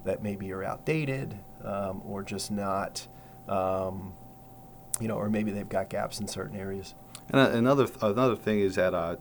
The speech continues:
Speaker 2: when you have this roadmap and you have the, the meeting scheduled, it, it becomes, uh,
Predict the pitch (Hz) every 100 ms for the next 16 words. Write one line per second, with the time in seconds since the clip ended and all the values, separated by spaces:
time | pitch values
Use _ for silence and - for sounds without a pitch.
0 | - - - 101 98 92 110 110 78 -
1 | 90 - 95 98 107 90 76 - 82 82
2 | 87 82 73 60 85 78 82 78 - -
3 | 80 - - - - 80 - - - 101
4 | - 95 90 - 87 82 80 78